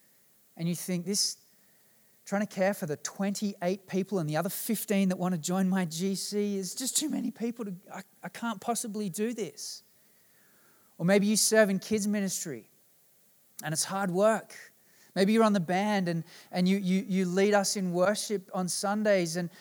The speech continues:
and, and it's hard work learning songs and, and memorizing lyrics and, and leading people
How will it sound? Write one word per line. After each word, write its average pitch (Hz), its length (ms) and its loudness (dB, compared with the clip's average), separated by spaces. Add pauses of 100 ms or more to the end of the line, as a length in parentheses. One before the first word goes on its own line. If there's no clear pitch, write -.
(220)
and, 190 220 2
and 196 100 2
it's 196 120 -2
hard 214 260 6
work 208 340 6
learning 196 300 4
songs 202 560 2
and, 151 120 -2 (240)
and 175 160 2
memorizing 208 600 8
lyrics 214 480 2
and, 165 160 -2 (300)
and 175 440 0 (400)
leading 208 460 6
people 208 680 -2